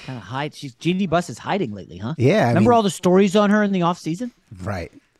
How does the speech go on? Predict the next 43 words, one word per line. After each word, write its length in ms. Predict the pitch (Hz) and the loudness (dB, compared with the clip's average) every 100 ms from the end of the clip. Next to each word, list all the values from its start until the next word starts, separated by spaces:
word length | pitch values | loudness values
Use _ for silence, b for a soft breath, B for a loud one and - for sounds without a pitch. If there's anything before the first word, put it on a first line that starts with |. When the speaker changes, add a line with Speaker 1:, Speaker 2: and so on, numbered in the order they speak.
| _ - | _ -10
Speaker 2:
Je-, 200 | 127 214 113 | -4 -2 -2
Speaker 1:
Yeah. 60 | |
Speaker 2:
Jeanie 280 | 113 147 143 101 | 0 2 2 2
Buss 360 | 160 170 131 | 2 2 -2
gets 260 | 110 135 - | -4 -2 -2
a 80 | 110 | -4
pass 460 | - 117 120 - | -4 -4 -4 -6
in 220 | 104 104 | -6 -6
ways 420 | 98 104 104 101 - | -4 -4 -4 -6 -8
that 180 | 92 - | -12 -10
I 160 | 101 101 | -8 -8
will 160 | 98 | -8
never 320 | 98 95 95 | -8 -8 -8
fully 320 | - 92 90 82 | -8 -8 -6 -8
understand, 560 | 78 - - - - - _ _ _ - | -12 -12 -14 -16 -20 -20 _ _ _ -8
especially 420 | 110 139 135 135 | -2 0 0 0
on 60 | 160 | 2
Speaker 1:
Well, 120 | 147 | 2
Speaker 2:
a 40 | |
national 260 | 104 95 151 | 0 0 0
Speaker 1:
I 20 | |
mean, 120 | 156 | 2
Speaker 2:
level. 80 | 147 | 0
Speaker 1:
it's 80 | 143 | 2
obvious. 380 | 165 165 113 101 | 0 0 -2 -4
I'm 100 | 147 | -2
not 140 | 139 | -2
gonna 120 | 127 110 | -4 -4
say 200 | 139 113 | -2 -2
it 60 | |
here 120 | 120 | -2
on 80 | 110 | -4
the 80 | 95 | -4
podcast, 440 | 127 127 104 80 - | -4 -6 -8 -10 -10
but, 120 | - _ _ | -10 _ _
you 120 | 101 | -8
know. 80 | 85 - _ - 208 | -8 -14 _ -6 2
Speaker 2:
No, 160 | 233 | 2
but 140 | 156 185 | 4 2
I 20 | |
mean, 140 | 196 | 2
like, 160 | 165 151 | 0 0
look. 240 | 151 - | -4 -6